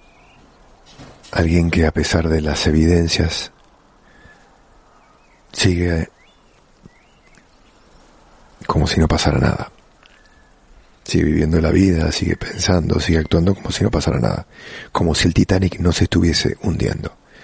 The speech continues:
que era lo que se le criticaba desde todos los sectores. Y ya había federaciones que habían asegurado que no iban a participar de los Juegos Olímpicos si se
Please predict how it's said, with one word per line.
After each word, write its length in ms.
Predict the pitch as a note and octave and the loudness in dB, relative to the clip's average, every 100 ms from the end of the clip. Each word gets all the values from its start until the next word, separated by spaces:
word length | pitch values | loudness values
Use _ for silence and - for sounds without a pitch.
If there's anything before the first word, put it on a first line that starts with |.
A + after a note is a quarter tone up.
| - - - - | -20 -20 -20 -8
que 140 | - | -2
era 160 | F#2 F2+ | 0 2
lo 100 | E2+ | 0
que 60 | D#2+ | 0
se 140 | F2 | -2
le 100 | D#2+ | -2
criticaba 680 | - E2 E2+ - E2+ E2 E2 | -2 0 -2 0 -2 -2 -4
desde 280 | D#2+ F2 | -4 -4
todos 260 | - G#2+ G#2+ | 0 2 2
los 140 | D#2+ | 0
sectores. 560 | - - - - - - _ - - - - - | -6 -4 -2 -4 -6 -14 _ -20 -20 -20 -20 -6
Y 160 | - F2 | 0 2
ya 260 | F2+ E2+ - _ _ _ - _ - _ _ _ _ _ _ _ _ _ _ _ _ - | 2 0 -4 _ _ _ -20 _ -20 _ _ _ _ _ _ _ _ _ _ _ _ -2
había 220 | D#2+ D2+ | 0 0
federaciones 720 | - D#2+ D2+ D2+ - - D2 | 2 2 2 0 0 -2 -4
que 80 | D2 | -4
habían 480 | C#2+ - - - - _ _ _ _ _ _ _ _ _ _ - - | -2 0 -2 -6 -12 _ _ _ _ _ _ _ _ _ _ -18 -10
asegurado 560 | - - D#2 E2 D#2+ D#2 | -4 -2 0 0 0 0
que 120 | D#2 | 0
no 260 | D#2 D#2+ | 2 2
iban 240 | F#2+ A2 E2 | 4 2 0
a 80 | - | -2
participar 560 | E2+ - D#2+ D#2+ D#2+ | -2 -2 -2 -2 -2
de 60 | F2+ | -2
los 100 | - | 0
Juegos 260 | F2 E2 | 0 0
Olímpicos 420 | F2 E2+ E2+ - - | -2 0 -2 -2 -4
si 140 | - | -6
se 260 | - E2+ | -2 -4